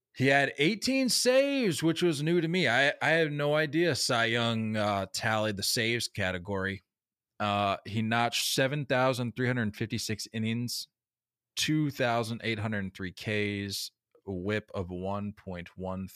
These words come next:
three oh. Um, five hundred eleven wins, most all time. Second in line, Walter Johnson with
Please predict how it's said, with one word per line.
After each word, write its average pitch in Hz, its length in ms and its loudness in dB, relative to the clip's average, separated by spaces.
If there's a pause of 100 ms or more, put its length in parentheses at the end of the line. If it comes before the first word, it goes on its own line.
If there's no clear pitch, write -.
three 87 480 -8
oh. 80 340 -6 (2250)
Um, 110 840 2 (3250)
five 151 280 6
hundred 170 240 2
eleven 139 400 2
wins, 101 440 -2 (720)
most 113 400 0
all 110 220 2
time. 95 500 -2 (260)
Second 147 580 0
in 147 100 -4
line, 147 400 0 (580)
Walter 117 440 2
Johnson 104 640 -2 (840)
with - 200 -6